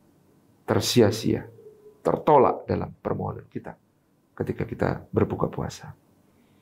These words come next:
Jadi, bahagia itu doanya mustajabah. Itu di situ kita latih syukur. Dan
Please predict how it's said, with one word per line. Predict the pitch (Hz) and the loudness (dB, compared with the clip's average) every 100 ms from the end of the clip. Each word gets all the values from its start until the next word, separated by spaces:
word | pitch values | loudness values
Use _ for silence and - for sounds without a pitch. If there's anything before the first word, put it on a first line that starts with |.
| _ _ _ _ _ _ | _ _ _ _ _ _
Jadi, | 101 104 117 113 - - - _ | 2 6 6 4 -2 -10 -20 _
bahagia | - 110 104 104 104 98 - | 0 2 4 2 2 0 0
itu | - 139 151 - _ _ _ - | -4 -10 -12 -14 _ _ _ 2
doanya | 110 - 101 104 | 6 6 4 0
mustajabah. | 98 - 90 - 87 - - _ _ _ _ _ _ | -6 -6 -6 -6 -10 -14 -20 _ _ _ _ _ _
Itu | 175 170 | 0 4
di | 120 110 | 4 2
situ | 110 | 0
kita | 104 104 | 2 4
latih | 92 - 101 | 4 2 -4
syukur. | - - - - - _ _ _ _ _ _ _ _ _ _ _ _ - | -6 -8 -6 -6 -10 _ _ _ _ _ _ _ _ _ _ _ _ 2
Dan | 135 139 135 | 4 6 2